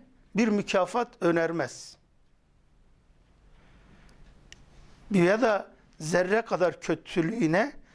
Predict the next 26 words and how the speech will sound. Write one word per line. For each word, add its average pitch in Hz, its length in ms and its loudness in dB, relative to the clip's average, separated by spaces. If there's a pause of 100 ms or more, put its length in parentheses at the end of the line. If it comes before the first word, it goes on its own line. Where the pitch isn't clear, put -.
(300)
bir - 340 -2 (180)
müeyyide 175 800 0 (380)
önermez. 160 560 0 (280)
Bunlar 180 320 0
basittir 190 540 -2
der. 143 120 -6
Mesela 156 460 -4
der, 180 200 -8 (440)
belli 185 300 2
be-, - 260 0
bir 185 440 -2 (560)
meblağı 170 460 2
geçmeyen 165 500 -2
şeylerde 156 640 -4
belli 160 280 -2
bir, 156 260 -6
e, 151 420 -4
şey, 156 360 -6 (380)
ciddiyeti 175 580 0
olmayan 185 380 2
şeyleri 190 400 0
hiç 233 120 0
suç - 280 0
olarak 175 320 0
kabul 139 220 -4
etmez. 131 400 -12